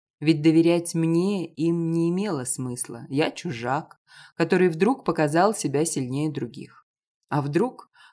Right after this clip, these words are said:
как подумают, что я красуюсь? Вот только я действительно хотел им помочь. Сомневаюсь, что эти бои без правил проходили без травм.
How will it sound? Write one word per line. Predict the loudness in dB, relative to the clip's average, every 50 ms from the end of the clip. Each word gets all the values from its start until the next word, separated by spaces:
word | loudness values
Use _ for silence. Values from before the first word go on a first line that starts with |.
| _
как | _ -8 -8 -8 -6
подумают, | -4 -4 -2 0 0 0 0 0 -2 -2 -4
что | -6 -12 -10 -8 -8
я | -6 -6 -4 -4 -4 -4 -6
красуюсь? | -6 -6 -6 -4 -4 -4 -6 -6 -6 -6 -6 -8 -10 -14 -16 -16 -16 -18 -20 _ _ _ _ _ _ _ _ -4 -4
Вот | -4 -4 -4 -8 _
только | -2 -2 -2 -2 -4 -4
я | -2 -2 0 -2 -2
действительно | -4 -6 -6 -8 -8 -10 _ -8 -8 -6 -8 -8 -10 -14 -14 -14 -14 -16 -16 -18 -20 -20 -20 _
хотел | -14 -14 -12 -10 -10 -10 -8 -6 -4 -4 -4 -6 -8 -12 -16 -20 _ _
им | -16 -16 -16 -16
помочь. | -12 -10 -10 -10 -10 -12 -14 -14 -14 -16 -16 -16 -18 _ _ _
Сомневаюсь, | -6 -4 -2 0 0 -2 0 0 -2 -2 -2 -2 -4 -6 -6
что | -6 -8 -8 -6 -4 -4 -2 -2 -2 -2 -4 -4 -6 -8 -8 -4
эти | -4 -4 -4 -4 -6 -8
бои | -6 -6 -4 -4 -2 -4
без | -4 -4 -8 -10 -8
правил | -4 0 2 2 2 2 -2 -4
проходили | -4 -8 -8 -6 -6 -6 -4 -4 -4 -4 -4
без | -6 -6 -8 -10 -10
травм. | -8 -4 -2 -2 -2 -2 -4 -6 -10 -14 -16 -16 -18